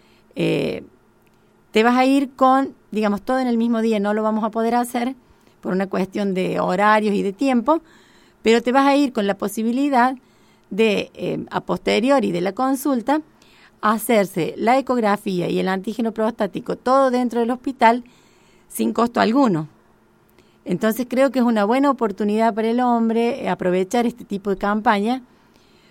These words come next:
porque bueno, primero que vienen a la localidad,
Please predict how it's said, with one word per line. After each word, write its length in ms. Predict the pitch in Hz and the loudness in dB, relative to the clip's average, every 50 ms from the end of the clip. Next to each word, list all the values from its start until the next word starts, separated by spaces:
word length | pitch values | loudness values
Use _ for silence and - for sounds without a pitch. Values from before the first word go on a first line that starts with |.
| _ _ | _ _
porque 200 | - 208 185 240 | -4 -2 0 0
bueno, 220 | 226 226 214 208 | 2 2 0 0
primero 320 | 208 226 240 247 294 320 - | 0 0 2 2 2 0 0
que 200 | 269 220 196 196 - _ | 0 -2 -2 -4 -10 _
vienen 400 | - 226 175 196 208 214 208 202 | -10 -6 -2 -2 -2 0 -2 -2
a 60 | 190 180 | -2 -2
la 100 | 180 175 | -2 -2
localidad, 640 | 170 - - - - 180 175 - - - 156 - | -2 -4 -4 -4 -4 -4 -4 -4 -4 -6 -8 -10